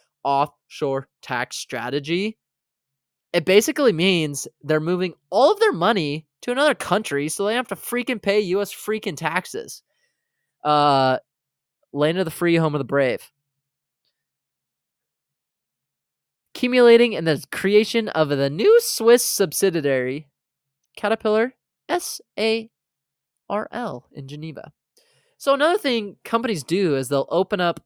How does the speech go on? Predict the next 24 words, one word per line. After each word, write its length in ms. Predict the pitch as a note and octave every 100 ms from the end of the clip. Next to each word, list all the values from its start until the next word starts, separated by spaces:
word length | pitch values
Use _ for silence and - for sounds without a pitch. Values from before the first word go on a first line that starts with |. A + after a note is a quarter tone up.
| _ _ _
fake 260 | G3+ -
companies. 720 | - F3 F#3 C3 B2 C#3+ - - _ _ _ _ _
Uh, 200 | C3+ C#3
they'll 140 | B2+ C#3
make 200 | E3 G3+
'em 100 | G3
seem 240 | - D#3
super 340 | - A3 A#3+ B3+
legit. 520 | D#3 - G3 G#3 - _ _ _ -
They'll 560 | D3 D3+ D3+ C#3+ D3 - _ _ _ _ _ _
pretend 440 | E3+ - G3 A#3
they're 100 | A3
doing 280 | D#3 F#3 D#3+
business 400 | C3 D3 A#3 G#3
with 140 | C#3 -
them 360 | C3 A#2+ D#3 - _
in 120 | D3
another 300 | C#3+ D3 C#3+
country 760 | - - C4 - C3+ B2 G3 - _ _ _ _
to, 380 | - D3 C#3+ C#3+ - _
uh, 400 | F#3+ G3 F#3+ F#3+ -
I 80 | C#4
don't 160 | D#4+
know, 320 | A#3+ A#3 C4